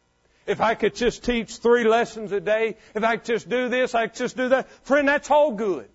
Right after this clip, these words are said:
But it needs to start with you at the feet of the Master. That's where it all starts. I want you to notice Revelation chapter one with me. If you're with me, say amen.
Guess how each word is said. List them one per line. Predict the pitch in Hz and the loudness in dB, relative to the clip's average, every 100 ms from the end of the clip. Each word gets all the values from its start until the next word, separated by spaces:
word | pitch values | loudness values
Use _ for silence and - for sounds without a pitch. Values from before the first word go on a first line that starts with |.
| _ _ _ _ _ _ _ _ | _ _ _ _ _ _ _ _
But | 160 165 | -4 -4
it | 160 | -4
needs | 160 220 226 - | -4 -4 -6 -10
to | 233 226 | -10 -8
start | - 202 156 139 | -2 0 0 -2
with | 143 135 - | -10 -12 -12
you | 202 143 135 | -8 -6 -6
at | 131 127 | -8 -12
the | - | -16
feet | - 185 113 113 _ _ _ | -10 -8 -10 -18 _ _ _
of | - 131 | -10 -8
the | 127 | -8
Master. | 127 110 - - 104 _ _ _ _ _ _ _ | -10 -12 -18 -20 -20 _ _ _ _ _ _ _
That's | 175 240 240 | 0 0 0
where | 254 254 | 2 4
it | 240 | 4
all | 240 226 | 4 2
starts. | - 220 165 135 _ _ - | -2 0 0 -2 _ _ 0
I | |
want | 240 240 226 | 2 2 0
you | |
to | 214 | -4
notice | 202 208 190 190 | 0 2 0 0
Revelation | 190 175 175 185 - 170 | 0 0 0 -2 -4 -10
chapter | - 175 - 156 | -6 -6 -6 -6
one | 165 165 131 | -4 -2 -2
with | 131 | -4
me. | 127 _ _ _ _ _ _ _ _ | -4 _ _ _ _ _ _ _ _
If | - | -6
you're | 202 | 0
with | 208 202 | 2 2
me, | 156 | -2
say | - 185 | -6 -6
amen. | 170 165 147 123 | -6 -6 -8 -10